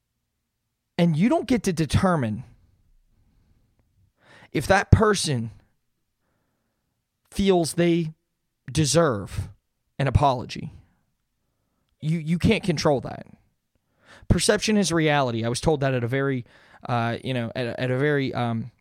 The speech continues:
turning point in my life, and I, and I'll always remembered, uh, remember Richard French, who told me that,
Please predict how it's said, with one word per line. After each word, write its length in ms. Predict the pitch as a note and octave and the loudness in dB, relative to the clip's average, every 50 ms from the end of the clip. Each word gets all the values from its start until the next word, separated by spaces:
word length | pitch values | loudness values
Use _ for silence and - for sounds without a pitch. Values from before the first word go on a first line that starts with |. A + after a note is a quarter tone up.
| _ - - - | _ -18 -16 -4
turning 300 | - - G3 F#3+ F3+ D3+ | 0 2 2 2 2 0
point 220 | B2+ - C#3 B2 - | 0 0 -2 -2 -4
in 60 | B2 | -4
my 100 | B2 A#2+ | -4 -2
life, 320 | A#2+ B2 C3+ A#2 A2 - - | 0 0 0 -2 -2 -6 -8
and 120 | - A#2+ A#2+ | -6 -6 -6
I, 100 | A#2 - | -6 -6
and 100 | - B2 | -4 -4
I'll 160 | A#2+ A#2+ A2+ - | -2 -2 -2 2
always 380 | - E3+ F#3+ G3+ F#3+ F3 D3 C#3 | 4 4 6 6 4 2 2 0
remembered, 500 | D3 D3 D3 C#3+ C3+ B2 A#2+ A2+ A2 - - - - - - - | -2 0 0 -2 -2 -4 -6 -6 -8 -10 -16 -20 -20 -20 -6 -2
uh, 180 | - C#3+ D3 G#2+ | 0 0 2 2
remember 460 | C#3+ D3+ D#3 D#3+ D#3+ C#3+ C3 A#2+ A2+ | 2 2 2 2 2 2 0 -2 -2
Richard 420 | - B2 D3+ E3 - - C3 A2 | -2 -2 -2 0 0 -2 -4 -4
French, 360 | - - D3 C3 A#2 A2+ - | -2 -2 -2 -2 -2 -4 -6
who 80 | - B2+ | -8 -4
told 240 | - - D3+ E3 D3 | -2 0 0 0 0
me 140 | B2 A2+ G#2+ | 0 -2 -2
that, 260 | A2 A2 A2 - | -4 -6 -6 -8